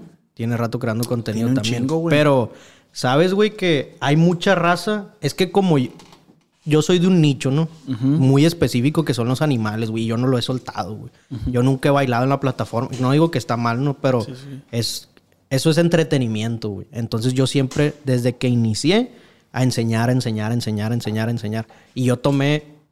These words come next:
Speaker 1: ese papel, güey, porque la neta quise cambiar un poquito, no que quisiera revolucionar totalmente la veterinaria, ¿no?
Speaker 2: Ujú.
Speaker 1: Pero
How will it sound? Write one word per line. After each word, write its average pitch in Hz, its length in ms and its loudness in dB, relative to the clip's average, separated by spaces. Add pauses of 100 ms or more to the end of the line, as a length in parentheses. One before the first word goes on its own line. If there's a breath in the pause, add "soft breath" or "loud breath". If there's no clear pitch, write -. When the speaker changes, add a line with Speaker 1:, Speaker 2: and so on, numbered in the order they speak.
(220)
Speaker 1:
ese 139 340 0
papel, 135 560 -2
güey, 170 140 2
porque 131 680 -6
la 120 160 -6
neta 143 420 -2 (840)
quise 151 480 0
cambiar 123 320 0
un 131 120 2
poquito, 143 420 -2
no 131 280 0
que 143 140 -10
quisiera 139 460 -2
revolucionar 147 640 0
totalmente 127 500 0
la 143 100 2
veterinaria, 104 580 -4
¿no? 113 100 -8
Speaker 2:
Ujú. 117 200 -8
Speaker 1:
Pero 113 340 -2